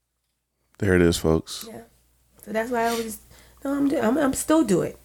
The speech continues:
Speaker 2: I'ma still do it, even though he acting like an asshole. I'ma still do it. I'ma still continue to do this. So when this all falls apart,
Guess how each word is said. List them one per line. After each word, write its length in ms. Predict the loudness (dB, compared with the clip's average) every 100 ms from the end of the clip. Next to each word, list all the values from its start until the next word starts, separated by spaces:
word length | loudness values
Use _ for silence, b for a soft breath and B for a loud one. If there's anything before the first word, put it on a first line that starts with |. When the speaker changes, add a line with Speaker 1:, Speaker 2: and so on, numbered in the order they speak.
| _ _ -2
Speaker 2:
I'ma 140 | -2
still 220 | 0 0
do 140 | 2 0
it, 60 |
even 200 | 2 2
though 60 | 2
he 120 | 2
acting 200 | 0 0
like 100 | -2
an 60 | -2
asshole. 300 | -2 -2 -2
I'ma 160 | -2 -4
still 340 | 0 0 2
do 200 | 2 0
it. 160 | 0 -6 B B
I'ma 120 | -4 -4
still 220 | 0 0
continue 360 | 0 0 0 0
to 100 | 0
do 160 | 0
this. 320 | 0 -2 -4 B B B -8
So 340 | -2 2 2
when 260 | 2 2 2
this 140 | 0
all 200 | 0 0
falls 300 | 2 0 0
apart, 420 | 0 2 2 -2